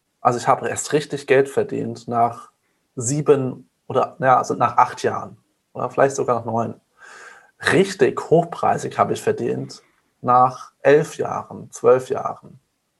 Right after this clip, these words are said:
Und jetzt mache ich mir so einen Druck mit meiner persönlichen Entwicklung. Ich bin seit gerade mal,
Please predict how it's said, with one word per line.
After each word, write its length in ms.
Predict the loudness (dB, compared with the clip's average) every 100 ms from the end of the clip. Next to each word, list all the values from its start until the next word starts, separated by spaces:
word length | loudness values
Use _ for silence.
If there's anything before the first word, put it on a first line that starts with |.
| _ _ _ _ _ _ _ -2
Und 180 | 4
jetzt 220 | 4 2 0
mache 200 | -2 -2
ich 120 | -4
mir 120 | -4
so 220 | -2 -4
einen 120 | -4
Druck 260 | -4 -4 -4
mit 100 | -2
meiner 220 | -4 -4
persönlichen 640 | -4 -6 -2 -2 -2 -6 -8
Entwicklung. 580 | -8 -6 -6 -6 -8
Ich 140 | -8 -6
bin 160 | -4
seit 260 | 0 -2 0
gerade 560 | -2 2 4 4 2 0
mal, 420 | 0 -2 -4